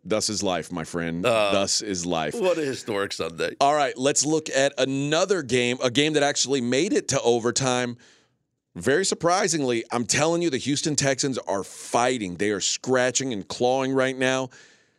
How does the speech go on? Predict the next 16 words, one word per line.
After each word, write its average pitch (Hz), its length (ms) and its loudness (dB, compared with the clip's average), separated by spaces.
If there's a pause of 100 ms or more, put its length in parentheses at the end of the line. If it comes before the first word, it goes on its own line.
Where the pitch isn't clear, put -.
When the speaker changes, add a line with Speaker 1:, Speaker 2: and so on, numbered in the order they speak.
(120)
Speaker 1:
Twenty-four 185 640 2
twenty-four, 175 760 0
head 143 200 0
to 156 80 4
overtime 160 140 6
Speaker 2:
Fourteen 170 260 2
and 160 100 2
a - 20 0
half 143 160 -2
point 123 220 -2
dogs. 76 340 -4
Speaker 1:
with 127 160 0
the 117 80 -2
Kansas 151 380 2
City 135 240 0
Chiefs. - 580 2